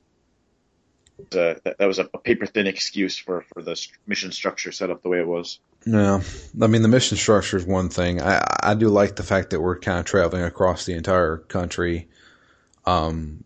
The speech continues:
Speaker 2: just seeing everything, seeing how people live differently and stuff like that. But I mean, it's,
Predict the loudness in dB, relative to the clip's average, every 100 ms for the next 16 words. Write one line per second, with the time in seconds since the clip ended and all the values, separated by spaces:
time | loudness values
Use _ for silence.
0 | _ -6 -4 -4 -6 -2 0 2 0 -2
1 | -4 -6 -4 -4 -6 -6 -6 -4 -4 -4
2 | -6 -4 -2 -2 -2 -4 -2 -2 -2 -4
3 | -2 -4 0 2 2 0 -2 0 -2 0
4 | -2